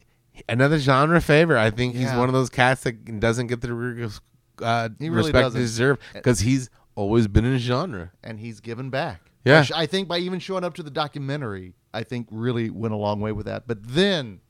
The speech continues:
Speaker 2: genius, after the Jaws ripoffs, 'cause let's say,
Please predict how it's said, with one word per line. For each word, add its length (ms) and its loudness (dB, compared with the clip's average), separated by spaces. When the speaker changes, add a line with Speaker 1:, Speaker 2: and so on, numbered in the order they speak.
Speaker 2:
genius, 420 -12
after 480 -8
the 80 -8
Jaws 300 0
ripoffs, 340 -6
'cause 120 -12
let's 180 -6
say, 260 -6